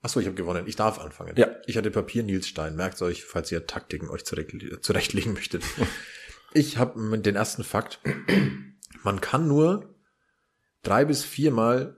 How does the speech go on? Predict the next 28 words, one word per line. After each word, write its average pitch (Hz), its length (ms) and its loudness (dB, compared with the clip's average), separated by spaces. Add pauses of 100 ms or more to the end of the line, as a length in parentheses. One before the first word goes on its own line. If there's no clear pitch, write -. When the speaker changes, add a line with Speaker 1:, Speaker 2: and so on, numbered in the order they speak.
Speaker 1:
ganz 131 240 2
schnell 120 240 4
hintereinander 107 460 0
schlucken. 113 520 -2 (840)
Speaker 2:
<laughs> - 0 - (1200)
Aber 139 80 6
wir 127 80 10
machen 147 180 8
jetzt 139 160 8
nicht 143 140 6
diese 131 160 8
Rubrik 123 280 4
von, 107 300 8
äh, 101 180 8
hier, 101 260 8
äh, 87 380 2 (580)
von 107 120 4
dem 101 80 6
einen 104 120 6
Podcast, 107 520 2
der 92 120 2
da 95 120 0
heißt, 92 360 0
äh, 87 280 2
Fakten, - 380 -2
die 92 80 -4
nach, 82 160 -6
nee, 87 240 -2